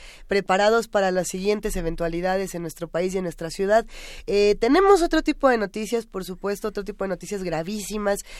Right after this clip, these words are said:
que hay que discutir. Por segundo día consecutivo linchan a personas acusándolas de robar niños. Ahora es en Tula Hidalgo. Eh, estuvimos hablando hace algunos días recientemente de lo que ocurrió justamente con los pobladores de Acatlán de Osorio en Puebla.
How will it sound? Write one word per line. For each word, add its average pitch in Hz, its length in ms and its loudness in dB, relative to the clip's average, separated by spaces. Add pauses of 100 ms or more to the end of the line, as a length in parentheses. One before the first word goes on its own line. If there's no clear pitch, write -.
(160)
que 180 140 0
hay 226 140 4
que 262 160 0
discutir. 214 580 -6
Por 190 160 -6
segundo 220 320 -4
día 220 160 0
consecutivo 202 640 -6
linchan 226 420 -4
a 214 60 -2
personas 196 440 -4
acusándolas 190 580 -6
de 170 60 -4
robar 170 280 -4
niños. 196 400 -4 (320)
Ahora 196 280 2
es 202 140 -4
en 190 120 -6
Tula 208 200 -4
Hidalgo. 208 540 0
Eh, 165 320 -4
estuvimos 175 420 -8
hablando 180 460 -4 (340)
hace 170 500 -2
algunos 180 520 -2
días 202 160 -2
recientemente 185 500 -4
de 185 60 -2
lo 170 100 -2
que - 80 -8
ocurrió 170 460 -4
justamente 180 480 -4
con 165 100 -2
los 160 120 -4
pobladores 170 520 -2
de 175 60 -4
Acatlán 180 420 -4
de 180 60 -4
Osorio 180 320 -4
en 175 80 -6
Puebla. 208 420 0